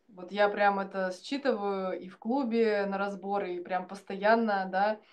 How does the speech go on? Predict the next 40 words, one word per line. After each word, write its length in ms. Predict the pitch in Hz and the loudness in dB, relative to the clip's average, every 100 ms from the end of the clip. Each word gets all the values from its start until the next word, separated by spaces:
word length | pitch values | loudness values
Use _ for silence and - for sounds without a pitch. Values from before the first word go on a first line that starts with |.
| - _ | -20 _
Но 380 | 220 247 233 180 | 6 10 10 10
как 240 | 233 226 - | 4 2 4
этот, 340 | 226 208 - _ | 2 0 -14 _
щас 300 | - 233 233 | 4 6 6
у 60 | 233 | 4
нас 240 | 220 214 | 4 4
есть 360 | 202 220 220 - | -4 -2 -4 -4
тренд 380 | 240 226 202 202 | 4 6 6 -2
на 220 | 196 190 | 0 0
осознанное 720 | 190 196 240 220 196 185 180 | 0 0 0 0 0 -4 -4
родительство, 600 | 185 196 311 320 - 185 180 | -4 -4 -2 -4 -6 -8 0
да, 180 | 185 202 | 2 2
вот 180 | 175 | -2
в 80 | 170 | -6
мире, 420 | 196 175 170 160 - | -6 -4 -4 -6 -10
э, 160 | 175 | -14
детей. 440 | 175 190 180 170 - - - - | -14 -12 -10 -12 -14 -20 -18 -4
А 120 | 185 | 0
у 40 | |
нас, 340 | 196 240 - - | 6 6 6 0
э, 320 | 190 190 180 | 0 0 2
тренд 280 | 226 277 - | 4 4 2
всё-таки 460 | - 202 - 196 185 | -4 -8 -4 -4 -4
то, 160 | - | -4
что 180 | 202 - | -8 -6
у 40 | 208 | -2
нас 220 | 202 202 | -2 -2
ученицы 720 | 185 220 262 262 208 190 - - | -4 0 0 -2 -4 -4 -4 -2
осознанные, 760 | 214 220 254 226 196 185 165 165 | -2 2 6 6 4 -6 -8 -4
да, 380 | 175 208 226 220 _ - - | 0 0 0 -6 _ -20 -14
и 200 | 180 180 | -8 -6
всё-таки 840 | 190 226 214 - 196 185 185 180 175 | -4 -4 -4 -6 -6 -2 0 0 -2
приходят 460 | 208 214 226 208 185 | -4 -2 0 0 -4
учиться 340 | 190 196 - | -10 -14 -12
ко 100 | 185 | -12
мне 160 | 180 175 | -10 -8
тоже 240 | 196 185 | -8 -8
девочки 520 | 170 185 175 - 175 - - _ _ _ _ _ _ - | -8 -8 -8 -10 -16 -16 -18 _ _ _ _ _ _ 0
не 180 | 262 240 | 2 4
глупые, 680 | 226 269 320 285 262 226 | 4 4 4 6 6 6